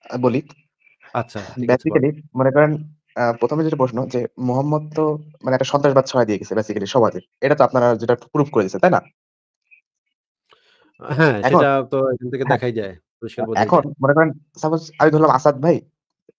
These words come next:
Speaker 1: মানে চাইলো যে হচ্ছে সেই সন্ত্রাসের উপরে একটু সন্ত্রাসবাদ করবে, অর্থাৎ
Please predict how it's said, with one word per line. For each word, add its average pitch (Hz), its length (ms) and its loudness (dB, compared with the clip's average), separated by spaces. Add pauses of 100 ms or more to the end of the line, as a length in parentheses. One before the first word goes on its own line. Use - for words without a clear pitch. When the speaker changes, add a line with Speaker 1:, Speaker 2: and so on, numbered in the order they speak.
(160)
Speaker 1:
মানে 123 160 -2 (300)
চাইলো 147 340 4 (340)
যে 123 240 2
হচ্ছে 131 240 0
সেই 147 340 4
সন্ত্রাসের 147 440 0
উপরে 156 120 4
একটু 151 80 2
সন্ত্রাসবাদ 139 380 2
করবে, 104 180 -4
অর্থাৎ 131 160 0